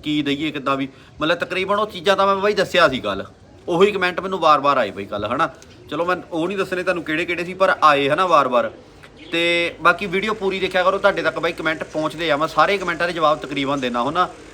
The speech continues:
ਬਸ ਜਿਹੜੀ ਤੁਸੀਂ ਸਕਿੱਪ ਕਰਕੇ ਲੰਘ ਜਾਂਦੇ ਆ, ਉੱਥੇ ਤੁਹਾਡੇ ਕੁਮੈਂਟ ਲੰਘ ਜਾਂਦੇ ਬਾਈ। ਕਈ ਵੇਲੇ ਵੀਡੀਓ ਦੇ ਵਿੱਚ ਹੀ ਦਿੱਤੇ ਹੁੰਦੇ ਆ ਕੋਈ ਨਾ ਕੋਈ ਕੁਮੈਂਟ ਦਾ ਜਵਾਬ, ਕਈ ਵੇਲੇ ਮੈਂ ਇੱਦਾਂ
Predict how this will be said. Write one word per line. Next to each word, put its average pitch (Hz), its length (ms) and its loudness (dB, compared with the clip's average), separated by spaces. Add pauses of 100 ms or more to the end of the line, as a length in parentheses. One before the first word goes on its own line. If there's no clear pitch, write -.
(160)
ਬਸ 170 120 4
ਜਿਹੜੀ 190 160 -2
ਤੁਸੀਂ 202 140 -8
ਸਕਿੱਪ 180 320 -8
ਕਰਕੇ 185 280 -2
ਲੰਘ 165 180 0
ਜਾਂਦੇ 185 240 -4
ਆ, 190 60 0
ਉੱਥੇ 185 300 -6
ਤੁਹਾਡੇ 185 220 0
ਕੁਮੈਂਟ 147 280 -4
ਲੰਘ 117 200 0
ਜਾਂਦੇ 123 200 -2
ਬਾਈ। 120 100 -6
ਕਈ 156 140 -4
ਵੇਲੇ 190 160 2
ਵੀਡੀਓ 156 300 0
ਦੇ 208 100 4
ਵਿੱਚ 156 200 -6
ਹੀ 175 80 0
ਦਿੱਤੇ 165 240 -4
ਹੁੰਦੇ 151 260 -2
ਆ 143 120 0 (460)
ਕੋਈ 156 140 -2
ਨਾ 160 80 4
ਕੋਈ 156 140 -4
ਕੁਮੈਂਟ 147 220 0
ਦਾ 165 80 -2
ਜਵਾਬ, 147 280 2
ਕਈ 165 160 0
ਵੇਲੇ 185 180 -2
ਮੈਂ 180 120 -2
ਇੱਦਾਂ 147 260 2